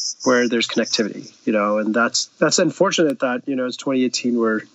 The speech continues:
such a, uh, advanced society, but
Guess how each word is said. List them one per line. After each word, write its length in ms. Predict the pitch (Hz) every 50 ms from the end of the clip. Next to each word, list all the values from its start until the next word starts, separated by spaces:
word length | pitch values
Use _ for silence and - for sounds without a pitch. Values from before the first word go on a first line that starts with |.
| _ _ _ _
such 500 | - - - - - - - 123 117 -
a, 140 | 123 110 - - _ _ _ _ _ _ _ _ 302 - _ - - -
uh, 260 | 110 101 95 90 85 - - -
advanced 460 | 170 117 - 120 110 104 - - -
society, 400 | - - - - 110 110 107 107
but 200 | 101 - - -